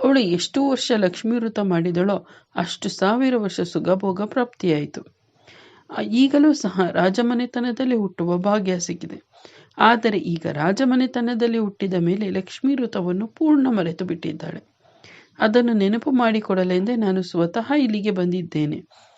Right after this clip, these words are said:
ಹೀಗೆಂದ ಕೂಡಲೇ ಆ ದಾಸಿಯು ಲಕ್ಷ್ಮೀ ವೃತ್ತದ ಬಗ್ಗೆಯೂ ಪೂಜಾ ವಿಧಿ ವಿಧಾನಗಳ ಬಗ್ಗೆಯೂ ಕೇಳಿದಳು. ಆ ವೃದ್ಧ ರೂಪಧಾರಿ ಲಕ್ಷ್ಮೀ ದೇವಿಯು ಲಕ್ಷ್ಮೀ ವೃತ್ತದ ವಿಧಿ ವಿಧಾನಗಳಲ್ಲದೆ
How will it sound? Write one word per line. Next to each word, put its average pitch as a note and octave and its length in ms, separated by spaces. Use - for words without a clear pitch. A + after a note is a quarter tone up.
ಹೀಗೆಂದ C4 480
ಕೂಡಲೇ G3 420
ಆ F#3+ 160
ದಾಸಿಯು E3+ 460
ಲಕ್ಷ್ಮೀ A#3+ 420
ವೃತ್ತದ G#3+ 320
ಬಗ್ಗೆಯೂ F3+ 480
ಪೂಜಾ A#3+ 480
ವಿಧಿ G#3 320
ವಿಧಾನಗಳ F#3+ 600
ಬಗ್ಗೆಯೂ E3 440
ಕೇಳಿದಳು. E3+ 640
ಆ C4+ 140
ವೃದ್ಧ A3 340
ರೂಪಧಾರಿ G3 800
ಲಕ್ಷ್ಮೀ C4+ 420
ದೇವಿಯು G3 400
ಲಕ್ಷ್ಮೀ G3 420
ವೃತ್ತದ G#3+ 320
ವಿಧಿ E3+ 380
ವಿಧಾನಗಳಲ್ಲದೆ F3 1300